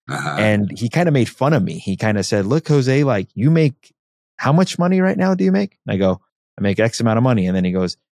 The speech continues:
Speaker 2: "And you're bragging to me about buying a three hundred dollar G P S to put in your B M W?"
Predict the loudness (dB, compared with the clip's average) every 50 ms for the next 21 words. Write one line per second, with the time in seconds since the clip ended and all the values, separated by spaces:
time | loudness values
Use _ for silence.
0 | _ _ -4 -2 0 2 2 2 2 0 0 -2 -2 -4 -4 -2 0 0 2 2
1 | 2 2 0 0 -4 -8 _ -18 -12 -4 -2 0 0 0 0 0 -2 -2 -2 -2
2 | -2 0 0 0 0 0 0 0 0 -2 0 0 -2 -4 -6 _ -8 -2 0 0
3 | 2 2 2 2 2 0 0 0 0 0 0 2 2 0 0 -2 -4 -6 -2 -2
4 | -2 -2 0 0 0 2 2 0 -2 -6 -10 -4 -2 0 0 0 0 -2 -2 -2
5 | 0 0 2 2 2 2 2 2 2 2 2 2 0